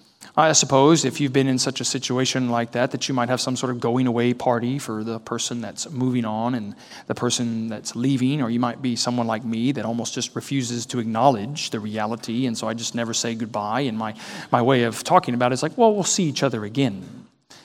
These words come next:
Because it's true that we're gonna see each other again. And, well, it happened. I'd seen this family about eighteen months ago. Emily hadn't seen them, though, in about five years.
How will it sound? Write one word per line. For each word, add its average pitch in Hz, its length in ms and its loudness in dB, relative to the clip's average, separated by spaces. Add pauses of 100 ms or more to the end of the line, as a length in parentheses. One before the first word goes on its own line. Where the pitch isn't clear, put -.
(340)
Because 381 260 10
it's 370 140 10
true 427 160 12
that 220 80 12
we're 226 80 12
gonna 208 120 12
see 180 220 6
each 151 200 4
other 127 200 4
again. 117 540 -2 (640)
And, 175 320 8
well, 139 280 10
it 131 100 6
happened. 151 460 4
I'd 117 580 2
seen 127 180 2
this 120 160 0
family 123 300 0
about 110 180 0
eighteen 110 300 -4
months 120 220 0
ago. 120 180 0
Emily 208 280 6
hadn't 123 200 2
seen 139 160 0
them, 127 100 2
though, 110 140 0
in 107 60 -4
about 104 260 -6
five 107 320 -8
years. 160 600 0